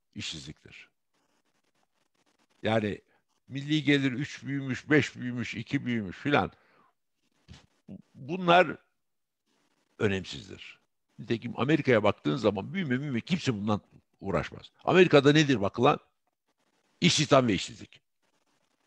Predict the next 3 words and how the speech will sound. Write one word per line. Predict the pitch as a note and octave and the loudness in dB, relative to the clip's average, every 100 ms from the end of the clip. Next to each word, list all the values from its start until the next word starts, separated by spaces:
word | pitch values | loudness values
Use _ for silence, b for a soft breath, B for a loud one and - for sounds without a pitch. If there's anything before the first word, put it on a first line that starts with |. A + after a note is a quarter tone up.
| _ _ _ _ _ _ b b b b b | _ _ _ _ _ _ b b b b b
Milli | C3 F3 G#3 A3 | 4 8 8 10
gelir | E3 F#3 F3+ | 12 10 8
büyümüş, | D#3 E3+ E3 C#3 - - | 4 4 4 2 -2 -14